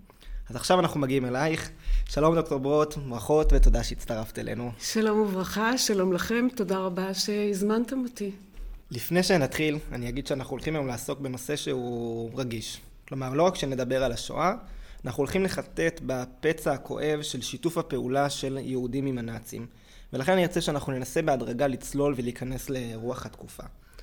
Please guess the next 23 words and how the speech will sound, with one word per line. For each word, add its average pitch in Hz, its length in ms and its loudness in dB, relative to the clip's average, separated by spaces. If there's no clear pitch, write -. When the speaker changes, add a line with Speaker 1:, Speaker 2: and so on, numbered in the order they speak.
Speaker 1:
אנחנו 160 220 0
עכשיו 165 160 2
נמצאים 151 560 -2
בתקופה 131 420 -6
שאחרי 139 280 -6
מלחמת 127 300 -8
העולם 120 180 -6
השנייה, 139 480 -2
גרמניה, 131 440 -2
גרמניה 131 380 -2
נכנעת, 135 600 -4
המלחמה 120 420 -6
מסתיימת. 147 720 -4
מה 175 140 0
קורה 170 300 0
עם 147 160 -2
אותם 147 520 -2
אנשים, 135 520 -2
עם 120 100 -4
אותם 143 220 -2
יהודים 143 360 0
ששיתפו 151 540 -6
פעולה 131 400 -2